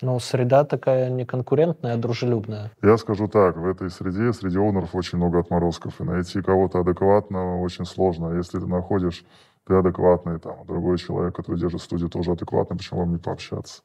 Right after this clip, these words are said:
Speaker 1: Чёрные списки. Вот ты говоришь, чёрные списки студий и моделей. А как туда попасть, а лучше не попасть?
Speaker 2: Что касается моделей, если она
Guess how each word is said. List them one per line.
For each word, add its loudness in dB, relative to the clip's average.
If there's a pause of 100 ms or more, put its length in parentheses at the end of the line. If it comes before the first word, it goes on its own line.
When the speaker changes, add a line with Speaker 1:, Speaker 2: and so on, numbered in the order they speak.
Speaker 1:
Чёрные 2
списки. -6
Вот -6
ты -4
говоришь, 0
чёрные 0
списки -4
студий 2
и 0
моделей. 0 (360)
А -4
как 2
туда 0
попасть, -4
а 2
лучше 0
не 0
попасть? -12
Speaker 2:
Что -4
касается 2
моделей, 2
если -2
она 2